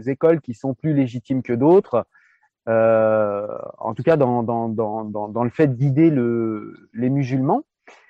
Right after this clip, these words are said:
Et en fait, et en fait, mon problème, c'est que, euh, vous avez l'air d'attendre du cœur de l'islam une réforme. Et selon moi,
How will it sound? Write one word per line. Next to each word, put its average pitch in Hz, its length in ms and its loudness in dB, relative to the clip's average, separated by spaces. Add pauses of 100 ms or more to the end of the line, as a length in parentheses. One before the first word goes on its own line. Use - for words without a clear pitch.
(280)
Et 156 80 2
en 202 80 4
fait, 294 300 -2 (340)
et 156 100 -2
en 175 80 2
fait, - 220 0
mon 180 160 0
problème, 208 680 0
c'est 165 220 -4
que, - 120 -4 (260)
euh, 139 160 -2
vous 131 160 -4
avez 175 180 4
l'air 196 180 0
d'attendre 165 640 -4
du 123 320 -6 (100)
cœur 214 320 4
de 147 120 0
l'islam 196 500 2
une 156 160 0
réforme. 151 720 0
Et 123 80 -8
selon 147 280 -2
moi, 262 220 2